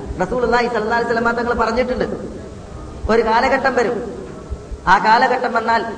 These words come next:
പലിശ ഉള്ളിൽ കിടക്കാത്ത മനുഷ്യന്മാർ വിരളമായിരിക്കും.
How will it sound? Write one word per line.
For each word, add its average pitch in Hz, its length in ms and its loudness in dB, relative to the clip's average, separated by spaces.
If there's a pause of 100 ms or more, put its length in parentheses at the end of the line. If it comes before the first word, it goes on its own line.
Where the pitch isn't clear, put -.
(100)
പലിശ 247 360 2
ഉള്ളിൽ 262 400 2
കിടക്കാത്ത 233 400 0
മനുഷ്യന്മാർ 214 640 -2
വിരളമായിരിക്കും. 175 880 0